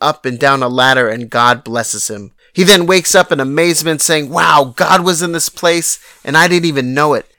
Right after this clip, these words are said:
And he takes the rock in which he was sleeping, pours oil on it, and creates a sacred pillar to mark his divine encounter. He calls the place Beit El,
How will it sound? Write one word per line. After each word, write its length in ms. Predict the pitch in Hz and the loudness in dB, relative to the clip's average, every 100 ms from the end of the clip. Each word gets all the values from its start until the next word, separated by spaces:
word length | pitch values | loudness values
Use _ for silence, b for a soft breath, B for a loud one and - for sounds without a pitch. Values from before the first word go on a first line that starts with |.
| - | -6
And 100 | 151 | -4
he 60 | |
takes 320 | 147 190 175 | -2 -2 -2
the 140 | - 151 | -2 0
rock 340 | 160 170 170 | 4 4 4
in 140 | 160 147 | -4 -6
which 180 | 165 | -6
he 80 | - | -6
was 140 | 139 123 | -6 -6
sleeping, 580 | - 160 170 165 160 | -6 -4 -6 -6 -8
pours 400 | 151 - 175 160 139 | -8 -4 -2 -2 -4
oil 340 | - 165 165 156 | 0 0 2 0
on 180 | 151 151 | 0 -2
it, 180 | 151 _ _ | -6 _ _
and 140 | - 131 | -16 -12
creates 320 | - 156 147 | -6 -4 -4
a 80 | 131 | -4
sacred 480 | - 165 - 131 - | -4 -4 -4 -6 -6
pillar 380 | - 165 135 | -2 0 0
to 120 | 113 123 | -4 -10
mark 380 | 123 139 135 | 2 2 2
his 160 | - 117 | -4 -10
divine 420 | 127 110 120 123 | -8 -2 -2 -2
encounter. 640 | 120 - 120 117 - 78 _ _ | -6 -10 -8 -8 -8 -16 _ _
He 120 | 135 | -12
calls 360 | - 151 156 151 | 0 4 4 2
the 80 | |
place 420 | 143 - 143 131 - | -6 -2 -2 -2 -6
Beit 400 | - 139 127 - | -2 -2 -2 -4
El, 340 | 135 120 101 | 0 0 -2